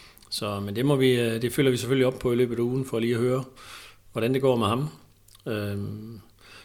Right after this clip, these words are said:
ja, du nævner du selv, afløser. Umiddelbart skulle man jo synes, at, øh, Andreas Poulsen hentede i, på lejeaftale i O B, at det ville være helt oplagt at skubbe ham ind, men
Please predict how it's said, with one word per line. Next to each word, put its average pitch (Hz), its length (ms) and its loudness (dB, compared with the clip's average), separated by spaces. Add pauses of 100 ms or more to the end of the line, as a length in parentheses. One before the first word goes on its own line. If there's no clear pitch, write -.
(120)
ja, 117 80 2
du 123 120 2
nævner 143 240 6
du 120 100 0
selv, 147 280 2 (240)
afløser. 127 560 2 (840)
Umiddelbart 143 480 6
skulle 117 180 -2
man 104 100 0
jo 104 60 0
synes, 185 420 4
at, 107 300 -4
øh, 104 140 -4
Andreas 107 380 -4
Poulsen 131 440 -2
hentede 120 480 -2
i, 104 260 -6 (540)
på 110 120 -6
lejeaftale 117 680 4
i 117 60 4
O 135 140 6
B, 117 60 -2
at 117 180 0
det 104 140 -10
ville 101 140 -6
være 101 80 -2
helt 131 180 2
oplagt 113 580 -2 (600)
at 101 60 -2
skubbe 104 240 -4
ham 131 200 0
ind, 120 140 -2 (120)
men 101 420 -6